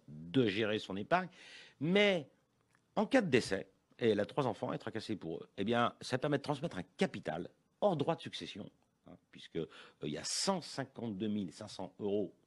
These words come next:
jusqu'à cent cinquante-deux mille cinq cents euros d'exonération par enfants par bénéficiaire, supposons qu'elle mette ses enfants bénéficiaires, quatre cent cinquante mille euros, ça monte en conséquent, cinquante mille euros, là, on voit. Et le plan d'épargne retraite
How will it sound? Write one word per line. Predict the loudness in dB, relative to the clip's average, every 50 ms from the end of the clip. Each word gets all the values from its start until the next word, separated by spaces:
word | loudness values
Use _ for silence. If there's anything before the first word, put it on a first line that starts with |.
| _ _ _
jusqu'à | -8 -2 0 2 2 2 0 -2 0 2 2 2
cent | 2 -2 -10
cinquante-deux | -10 -10 -8 -6 -4 -4
mille | -4 -6
cinq | -6 -10
cents | -10 -8 -10
euros | -6 -4 -6 -6 -6 -8 -20 -20 -14 _
d'exonération | -6 -2 0 2 2 2 2 0 -2
par | 2 2 2 2 0 -4 -12 -20 -20 -20 _ _ _ _ _ 4
enfants | 6 6 6 4 2 0 0 0
par | 0 -4 -4 0
bénéficiaire, | 4 6 6 6 6 4 0 -2 -2 0 0 0
supposons | -2 -4 -4 -4 -4
qu'elle | -2 -2 -4
mette | -6 -4 -4
ses | -2 -4
enfants | -2 -2 -2 -2
bénéficiaires, | -2 -2 -4 -4 -2 2 4 4 4 2 -2 -14 -20 -20 _ -14
quatre | -12 -8
cent | -8 -8
cinquante | -8 -8 -10 -12 -8
mille | -4 -2
euros, | -2 -2
ça | -2 -4
monte | -6 -10 -10
en | -12
conséquent, | -16 -14 -8 -4 -2 2 4 4 4 4 0 -10 -20 -20 -14
cinquante | -10 -6 -4 -2 -2 -2 -2 2
mille | 2 4
euros, | 6 6 6 6
là, | 6 4 2
on | 0
voit. | -2 -6 -2 2
Et | 4 6
le | 6 4
plan | 4 6 4 4
d'épargne | 6 6 4 4 4 4
retraite | 4 2 -2 -4 -6